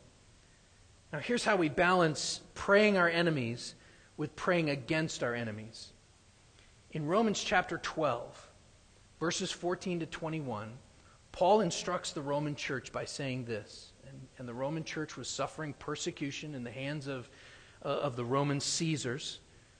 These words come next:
um, one of which was Nero, who used to light, Christians would be streetlights.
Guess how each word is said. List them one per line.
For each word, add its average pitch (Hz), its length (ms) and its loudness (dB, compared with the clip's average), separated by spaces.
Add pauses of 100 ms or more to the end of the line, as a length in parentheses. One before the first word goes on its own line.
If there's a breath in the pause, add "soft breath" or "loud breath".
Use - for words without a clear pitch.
(400 soft breath)
um, 123 220 -12 (2250)
one 127 120 -4
of 131 60 -2
which 139 200 0
was 131 140 -4
Nero, 135 500 -2 (640)
who 117 80 -12
used 123 200 -10
to 123 80 -6
light, 120 360 -2 (2500 soft breath)
Christians 131 420 -8
would 120 120 -8
be 127 120 -4
streetlights. 131 800 -8